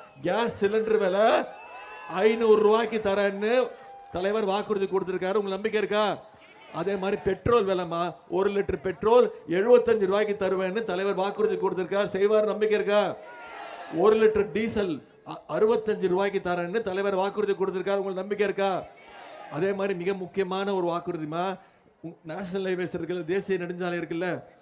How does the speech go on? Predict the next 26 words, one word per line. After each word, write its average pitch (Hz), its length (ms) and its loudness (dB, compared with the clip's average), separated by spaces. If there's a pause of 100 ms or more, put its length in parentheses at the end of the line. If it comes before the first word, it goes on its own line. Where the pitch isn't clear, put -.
(200)
அங்க 175 300 -4
நீங்க 185 220 -4
ஒரு, 180 240 0
ஒரு 180 100 2
இரு-, 170 220 0
இருபது 175 380 0
கிலோமீட்டருக்கு 180 380 -2
ஒரு 170 120 -4
வாட்டி 170 240 0 (520)
டோல் 214 220 0
பூத் 196 180 4
இருக்குல்ல, 175 380 0
சுங்கச்சாவடி 190 540 -2
காசு 180 280 -6
கட்டுறோம்ல, 175 580 -6 (220)
நம்முடைய 170 340 -6
தலைவர் 202 280 -2
வாக்குறுதி 185 400 -2
கொடுத்திருக்காரு. 170 440 -4
அடுத்த 170 280 -8 (420)
இந்தியா 190 320 0
கூட்டணி 190 340 -2
ஆட்சி 175 300 -4
அமைச்சா 170 540 -2 (240)
தமிழ்நாடு 202 440 -2
அரசு 185 300 -4